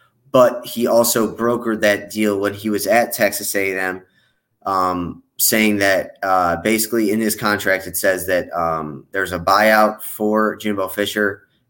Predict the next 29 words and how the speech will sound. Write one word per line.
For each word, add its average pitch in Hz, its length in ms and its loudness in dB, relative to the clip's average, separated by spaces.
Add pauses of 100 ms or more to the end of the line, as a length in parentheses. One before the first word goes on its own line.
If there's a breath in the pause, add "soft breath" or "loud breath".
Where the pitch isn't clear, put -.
if 90 160 -8
the 95 120 -2
school 120 400 0
wants 120 240 4
him 120 120 0
out, 117 200 4
but 95 120 -2
if 87 120 -6
he 110 200 -2
wants 104 320 0
to 98 80 -4
leave, 95 320 -4
he 98 100 -6
doesn't 92 240 0
have 87 180 0
to 85 60 -16
get 85 160 -6
bought 87 220 6
out 80 160 4
at 65 100 -6
all. 101 500 2 (360 soft breath)
So 87 420 -2
all 107 220 6
the 113 100 0
rumors 110 540 0
are 87 100 -6
now 92 160 4
pointing 95 420 -4
towards 92 720 -6